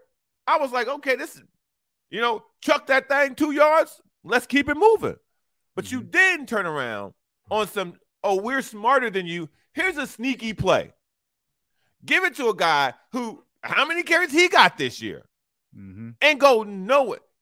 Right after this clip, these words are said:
Speaker 1: And that's why when I started the show, I, I said, "He should never coach another game for them ever." Because at the end of the day, you go with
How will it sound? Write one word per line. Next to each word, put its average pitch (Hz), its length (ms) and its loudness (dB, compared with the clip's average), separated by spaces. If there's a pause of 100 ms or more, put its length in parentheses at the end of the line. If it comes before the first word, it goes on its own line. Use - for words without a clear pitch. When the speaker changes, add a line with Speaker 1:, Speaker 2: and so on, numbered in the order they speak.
(220)
Speaker 1:
And 202 140 -4
that's 262 220 2
why 185 320 4
when 156 120 -2
I 143 100 -2
started 240 420 2
the 165 100 -12
show, 139 220 -2
I, 120 160 -2 (120)
I 127 140 -4
said, 117 280 -10 (160)
"He 220 140 -12
should 226 180 -10
never 220 380 4
coach 202 320 -2
another 170 280 -4
game 156 320 -4
for 127 100 -12
them 117 280 -6 (560)
ever." 165 400 2 (300)
Because 190 320 -6 (140)
at 175 160 -6
the 151 220 -12
end 269 200 -4
of 240 80 -10
the 202 80 -2
day, 131 480 0 (220)
you 180 240 -18 (140)
go 277 300 4
with 277 180 -8